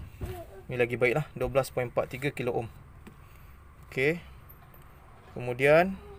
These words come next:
buka ni satu dan empat, kita akan check pula lead dua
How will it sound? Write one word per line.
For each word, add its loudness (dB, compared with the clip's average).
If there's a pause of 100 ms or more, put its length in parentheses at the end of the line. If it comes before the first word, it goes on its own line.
(1200)
buka -2
ni -4 (1700)
satu -6
dan -4
empat, 0 (320)
kita -10
akan -10
check 0 (1120)
pula 0 (320)
lead -2
dua 2